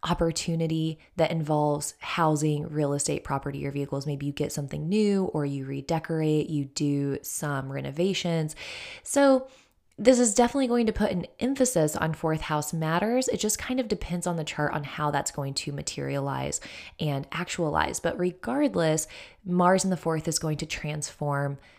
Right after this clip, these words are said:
the fourth house matters. So land, real estate, property, vehicles, but also the inner heart space,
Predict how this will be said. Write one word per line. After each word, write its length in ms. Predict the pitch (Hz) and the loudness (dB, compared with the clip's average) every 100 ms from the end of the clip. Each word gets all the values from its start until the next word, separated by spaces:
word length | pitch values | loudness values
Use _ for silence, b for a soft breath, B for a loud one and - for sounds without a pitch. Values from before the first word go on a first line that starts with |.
| b - | b -6
the 80 | 156 | -4
fourth 300 | - 147 147 | 2 2 2
house 260 | 156 147 | -2 -2
matters. 460 | 180 226 202 - - | -2 0 0 -2 -4
So 340 | - 151 147 147 B B B B B _ _ _ _ _ _ - - - | 0 2 0 -2 B B B B B _ _ _ _ _ _ -20 -20 -2
land, 360 | 190 185 175 165 | 2 4 4 4
real 160 | 165 | 2
estate, 280 | 156 160 147 | 2 2 0
property, 440 | - 151 151 156 | 0 -2 -2 -4
vehicles, 480 | 156 240 254 180 170 | 2 2 4 2 0
but 120 | - - | -2 -2
also 260 | 170 165 | -2 0
the 140 | 175 165 | -2 -2
inner 320 | - 156 156 | -4 -4 -4
heart 280 | 147 - - | -6 -8 -8
space, 460 | - - 147 147 | -8 -4 -4 -4